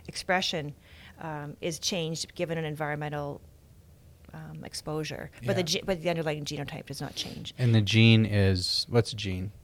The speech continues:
Speaker 2: Just back us up there.
Speaker 1: <laughs> What's a gene? So, well, you know, we all have this genetic code, and, and,
Speaker 2: Yeah.
Speaker 1: uh, and it, it c-, encodes everything that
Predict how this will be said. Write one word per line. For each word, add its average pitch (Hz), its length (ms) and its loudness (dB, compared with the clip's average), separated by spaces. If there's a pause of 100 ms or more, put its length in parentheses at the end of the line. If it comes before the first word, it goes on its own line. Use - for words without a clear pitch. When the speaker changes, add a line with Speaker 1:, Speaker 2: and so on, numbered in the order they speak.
Speaker 2:
Just - 260 -4
back 101 260 0
us 110 100 -2
up 101 160 -2
there. 92 220 -2
Speaker 1:
<laughs> 202 80 2
What's 226 180 0
a 220 60 -2
gene? 202 320 0 (240)
So, - 140 -6
well, 185 280 8
you 214 80 0
know, 185 140 6
we 180 100 6
all 180 80 6
have 180 160 2
this 180 160 -2
genetic 175 260 0
code, 170 400 2
and, 156 280 -2
and, 160 240 -2
Speaker 2:
Yeah. 151 540 0
Speaker 1:
uh, - 100 -14
and 165 200 -2
it, 165 140 -2
it - 140 -8
c-, - 60 -10 (120)
encodes 165 400 0
everything 160 340 0
that 151 140 -4